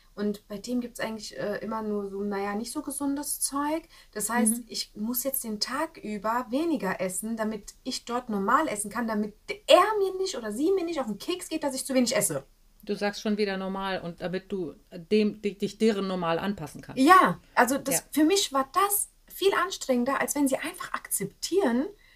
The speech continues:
Speaker 1: dass
Speaker 2: Mhm.
Speaker 1: ich einfach das nicht essen will. Ich will mich nicht, weil ich, weil ich, weil ich abnehmen will, sondern für meine Gesundheit. Das Zeug gibt mir nix, außer Zucker und Scheiße. So. Und für mich war es dann anstrengender, dieses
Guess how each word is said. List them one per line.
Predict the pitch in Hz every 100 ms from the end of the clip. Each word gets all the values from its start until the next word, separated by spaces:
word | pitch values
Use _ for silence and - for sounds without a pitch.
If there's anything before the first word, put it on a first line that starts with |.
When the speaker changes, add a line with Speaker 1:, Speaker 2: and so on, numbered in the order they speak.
| - _
Speaker 1:
dass | 269 202
Speaker 2:
Mhm. | 208
Speaker 1:
ich | 269 -
einfach | 240 254 311 311
das | 277 -
nicht | -
essen | 339 - 330
will. | 277 381 277 175 -
Ich | 247 233
will | 381 330
mich | 226
nicht, | 262 208 -
weil | 269
ich, | 240 - -
weil | 247 233
ich, | 220 -
weil | - 214
ich | 202 -
abnehmen | 180 269 277
will, | 320
sondern | 302 269
für | 262
meine | 262 254
Gesundheit. | 269 381 392 247 -
Das | -
Zeug | - 320 311
gibt | 403 -
mir | 359 339
nix, | 226 - - - _ _ _
außer | 226 220 233
Zucker | - - - 214
und | 208 208 - - - -
Scheiße. | - 214 202 196 165 160 - _
So. | - 202 180 170 - - - -
Und | - 226
für | 277
mich | 330 403 -
war | - 269
es |
dann | 269 240 - - - _ _
anstrengender, | - 247 262 - 320 320 330 330 339 359 415 - - _ - _ _ _ _ - - - - - _ -
dieses | 269 320 370 381 381 - -